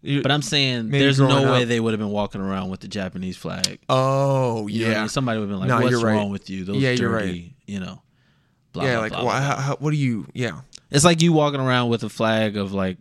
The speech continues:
Speaker 2: Syria right now. They'd be like, "What are you, a f-, a fucking, you
Speaker 1: Yeah.
Speaker 2: terrorist, you dirty white."
Speaker 1: Is the Syrian flag cool, though? 'Cause if it's cool, I'd, I'd rock it.
Speaker 2: <laughs> That's our culture now.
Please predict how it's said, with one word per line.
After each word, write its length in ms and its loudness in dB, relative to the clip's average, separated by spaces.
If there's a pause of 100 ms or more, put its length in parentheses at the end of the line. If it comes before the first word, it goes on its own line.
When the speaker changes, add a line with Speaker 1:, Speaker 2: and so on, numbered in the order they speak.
(140)
Speaker 2:
Syria 420 0
right 160 -4
now. 160 -12
They'd 160 -8
be 80 -12
like, 180 -16
"What 80 -16
are 60 -20
you, 140 -20
a 20 -20
f-, 300 -20 (100)
a 40 -20
fucking, 500 -20 (720)
you 140 -4
Speaker 1:
Yeah. 120 -8
Speaker 2:
terrorist, 800 -4
you 160 -10 (120)
dirty 320 -6
white." 400 -8 (220)
Speaker 1:
Is 100 -4
the 80 -6
Syrian 320 -4
flag 280 -6
cool, 220 -4
though? 160 -6
'Cause 140 -6
if 80 -6
it's 140 -10
cool, 260 -8
I'd, 200 -8
I'd 180 -10
rock 260 -12
it. 240 -16
Speaker 2:
<laughs> 1800 0
That's 200 2
our 140 4
culture 400 0
now. 280 0